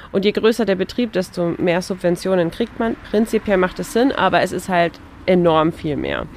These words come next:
Deswegen, das ist ja auch mit ein Grund, weswegen in der Landwirtschaft in den letzten Jahrzehnten das Motto war, „Wachse oder weiche“. Also entweder du wirst halt größer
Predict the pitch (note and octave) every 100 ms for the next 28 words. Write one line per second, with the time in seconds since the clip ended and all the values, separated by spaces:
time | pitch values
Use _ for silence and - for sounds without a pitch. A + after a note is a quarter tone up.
0 | - - - - - G3 - F#3 F#3+ G3+
1 | G3+ G3+ G3 G3 G3 F#3 - F#3 F#3 F#3+
2 | - E3 - G#3 G#3+ F#3+ - F#3 F#3 F3+
3 | F3 D#3+ F3 - F#3 - F3+ F3 - -
4 | - F3+ F#3 F3 E3+ - F#3 F3 - F3+
5 | F3+ F3+ F#3 F3+ F3 F3 F3 F3+ F3 D#3+
6 | D#3 - E3+ D#3+ D#3+ - D3 - C#3+ C#3+
7 | - E3+ B2 F3+ F#3 F3 E3+ F3+ - F3+
8 | - G3+ A3+ A#3+ A#3